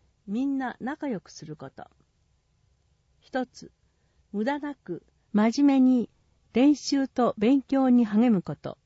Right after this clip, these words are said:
会場、栗ヶ丘小学校体育館。月会費二千円。稽古、毎週土曜日、午後二時から三時。お問い合わせ、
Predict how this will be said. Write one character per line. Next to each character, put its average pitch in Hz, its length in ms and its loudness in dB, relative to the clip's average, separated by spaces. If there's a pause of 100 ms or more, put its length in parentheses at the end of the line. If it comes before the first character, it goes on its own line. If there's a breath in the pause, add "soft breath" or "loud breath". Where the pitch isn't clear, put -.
(280)
会 269 260 -8
場、 240 300 -8
栗 254 260 -8
ヶ 294 160 -6
丘 262 220 -8
小 240 240 -8
学 240 280 -10
校 156 220 -12
体 202 220 -10
育 - 200 -20
館。 151 280 -16 (840)
月 - 300 -16
会 190 260 -10
費 180 300 -14 (100)
二 180 160 -8
千 233 380 -8
円。 190 240 -12 (1160)
稽 294 300 -8
古、 147 160 -12 (560)
毎 262 300 -8
週 247 400 -12 (160)
土 208 180 -6
曜 262 280 -8
日、 160 220 -14 (520)
午 247 140 -8
後 220 200 -10
二 262 160 -8
時 233 100 -12
か 165 200 -16
ら - 160 -18
三 208 360 -14
時。 - 200 -20 (1300)
お 208 100 -8
問 302 260 -4
い 277 80 -6
合 262 100 -6
わ 254 120 -6
せ、 220 320 -10